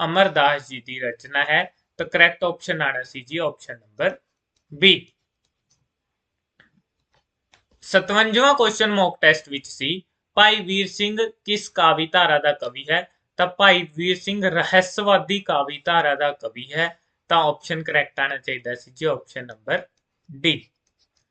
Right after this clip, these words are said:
ਅਠਵੰਜਵਾਂ ਕੁਐਸਚਨ ਪੁੱਛਿਆ ਗਿਆ ਸੀ, ਨਿੱਕੀ ਨਿੱਕੀ ਬੂੰਦੀ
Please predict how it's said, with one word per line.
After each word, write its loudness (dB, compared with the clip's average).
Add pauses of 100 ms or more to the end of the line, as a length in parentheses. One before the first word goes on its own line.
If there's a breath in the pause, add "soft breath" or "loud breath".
(460)
ਅਠਵੰਜਵਾਂ 0
ਕੁਐਸਚਨ -2
ਪੁੱਛਿਆ -2
ਗਿਆ 4
ਸੀ, -4
ਨਿੱਕੀ -2
ਨਿੱਕੀ -4
ਬੂੰਦੀ -4